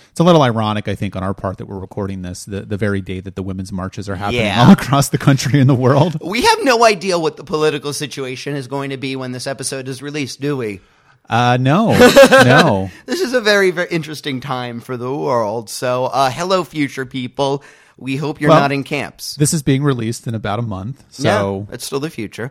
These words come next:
Speaker 1: if they're in camps, we're very sorry.
Speaker 2: Yeah.
Speaker 1: But, uh, maybe
Speaker 2: At least you get podcasts <laughs> in the camps.
Speaker 1: maybe the Women's March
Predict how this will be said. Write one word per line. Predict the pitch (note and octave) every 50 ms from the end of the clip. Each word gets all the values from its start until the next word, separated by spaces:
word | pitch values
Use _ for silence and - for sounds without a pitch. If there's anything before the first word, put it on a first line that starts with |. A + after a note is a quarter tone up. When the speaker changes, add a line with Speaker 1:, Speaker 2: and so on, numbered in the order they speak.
| - _ -
Speaker 1:
if | A#2 G#2+ - - _
they're | - G#2 G2+ G#2+
in | G#2 G#2+ G#2+
camps, | - - G#2 G2+ G#2+ - -
we're | G#2+ G2+
very | G2+ F#2+ F#2+ A2
sorry. | A2 - - F2+ F2 F2 F#2 A#2+
Speaker 2:
Yeah. | E3 E3 B2 A#2+ A2 G#2 G#2+ A#2 C3
Speaker 1:
But, | F3 - - A2
uh, | G2+ G2+ G#2 G#2 G#2
maybe | G#2 G#2+
Speaker 2:
At | C#3 A#2
least | D3 A#2 A#2+ B2 D3
you | D3
get | C#3 E3 E3
podcasts | - F#3+ A3 A3 D#3 - - A2+ E2 G2 B2 A#2+ - - - -
<laughs> |
in | E3+ B2
the | C3 C#3
camps. | - - A2 G#2 F#2 D2+ C#2+ - - - - _ _ _ _ _ _ _ -
Speaker 1:
maybe | A2+ G#2+ A2 C3 C3
the | C#3 C3
Women's | A#2+ A2+ A2 B2 B2+ B2+ C#3
March | C#3 C3+ C#3+ C3+ - - -